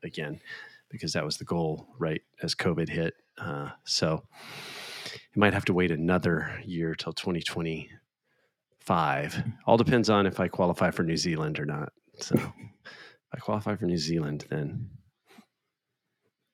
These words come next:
then I'll focus on Ironman again for another year. Seventy point three. I can't say Ironman.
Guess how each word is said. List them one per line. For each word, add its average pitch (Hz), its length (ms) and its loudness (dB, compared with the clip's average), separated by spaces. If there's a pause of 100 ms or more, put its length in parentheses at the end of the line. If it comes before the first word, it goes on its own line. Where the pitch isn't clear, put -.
(360)
then 95 120 4
I'll 82 80 4
focus - 380 0
on 73 240 -4 (720)
Ironman 71 380 -2
again 76 300 -6
for - 380 -8
another - 240 -8
year. 71 440 -8
Seventy 123 300 8
point 104 320 0
three. 98 300 6
I 80 80 -4
can't 123 220 2
say 139 120 0
Ironman. 101 460 -2